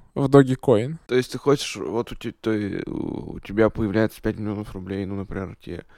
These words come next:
Speaker 2: наследство перепало, да? Ну, мы, откуда-то у нас появились пять миллионов рублей. Такая же, да, у нас тема.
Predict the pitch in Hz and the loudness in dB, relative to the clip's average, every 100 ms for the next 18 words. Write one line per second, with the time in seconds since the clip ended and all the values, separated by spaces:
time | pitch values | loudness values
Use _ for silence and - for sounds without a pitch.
0 | - _ 98 104 123 113 - - 82 - | -20 _ -8 -4 -2 -2 -6 -10 -10 -10
1 | 50 - 104 123 101 101 90 - 92 - | -10 -8 -10 -10 -10 -10 -10 -12 -12 -6
2 | 139 - - 107 117 95 98 101 - 90 | -6 -4 -6 -6 -6 -8 -8 -10 -8 -10
3 | 101 92 92 - 87 78 - - 104 87 | -8 -10 -12 -12 -12 -12 -12 -6 -6 -6
4 | - 87 127 _ _ _ 92 95 - 92 | -8 -8 -8 _ _ _ -14 -12 -12 -12
5 | - | -14